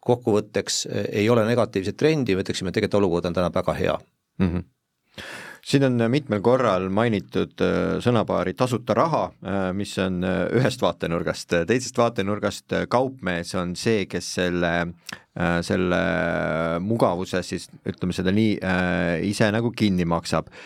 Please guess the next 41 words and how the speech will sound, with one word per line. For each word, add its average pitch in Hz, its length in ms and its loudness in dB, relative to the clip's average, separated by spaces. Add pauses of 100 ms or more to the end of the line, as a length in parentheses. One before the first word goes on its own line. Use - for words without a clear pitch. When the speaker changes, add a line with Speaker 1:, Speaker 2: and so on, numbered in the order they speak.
(480)
Speaker 2:
Äh, 95 380 0 (240)
üks 131 260 -2
asi 107 140 0
on 110 100 0
jah, 120 80 0 (240)
Valdeko 101 340 0
mainis 98 320 0
siin, 92 140 -2
et 90 120 -4
tehakse 95 360 -2
hankeid 113 400 -2
ja, 90 320 0
ja, 90 220 0 (320)
ja 92 120 -4
leitakse 92 540 -2
partnereid, 92 480 -2
kes - 220 -4
seda 87 120 -2
finantseerimisteenust, 92 1120 -2
äh, 87 160 0
pakuvad, 87 640 -2
aga 98 100 -4
see 139 140 0
on 113 80 -2
nagu 87 80 -8
suurte 123 400 0 (400)
mängumaa 87 420 0
rohkem 85 300 -4
sihuke 85 240 -4
hangete 95 560 0
tasemel 85 340 0
mõtlemine. 82 600 -2 (340)
Et 87 400 0
Eestis 113 480 2
on 87 340 0
tuhandeid, 107 460 0
tuhandeid 98 340 0
ja 90 60 -2
tuhandeid 104 400 0
väikseid 131 480 0
poode, 87 380 2